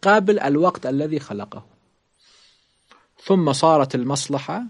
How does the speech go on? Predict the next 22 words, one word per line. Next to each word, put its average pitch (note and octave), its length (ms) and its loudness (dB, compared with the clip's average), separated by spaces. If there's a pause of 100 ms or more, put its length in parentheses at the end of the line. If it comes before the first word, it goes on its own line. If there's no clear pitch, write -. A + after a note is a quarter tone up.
(100)
في A#2 220 -4
أن B2 100 -2
يخلق C3 520 -4 (720)
الأشياء A#2 580 -2
في D#3+ 220 0
أوقاتها، A#2+ 580 -2
فخلق G3+ 480 -6
الأشياء E3 440 -8
في F#3+ 220 -14
أوقاتها. C#3+ 520 -16 (640)
والله E3+ 320 2
سبحانه E3+ 540 -4
وتعالى D#3+ 580 -2
كان F3 300 -4
قادرًا D#3+ 680 -2 (420)
أن D3+ 140 -2
يوجد D#3 500 2
جميع D3 460 0
الأشياء C3+ 460 0
بدون F#3 360 0
أسباب D3 500 0
ومسببات، B2 920 -6